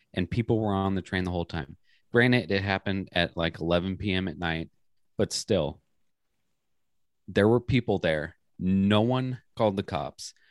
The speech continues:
No one did any, anything to stop this guy. They let it happen. It didn't stop until, I think, um, septa officers, which septa's like bart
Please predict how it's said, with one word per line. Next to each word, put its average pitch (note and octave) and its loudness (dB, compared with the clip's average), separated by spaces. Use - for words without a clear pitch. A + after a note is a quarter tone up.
No F#2+ 2
one A#2 4
did G#2+ 2
any, G#2 2
anything G2+ -2
to - -6
stop - -4
this - -10
guy. D2 -6
They D#2+ 0
let E2+ 0
it G#2+ -4
happen. E2+ -6
It A2 -6
didn't B2+ 0
stop - -4
until, F#2+ -2
I F2+ -4
think, C#3 0
um, F#2 2
septa G#2 0
officers, F#2 0
which G2+ -2
septa's - -2
like F2 -8
bart F2+ -2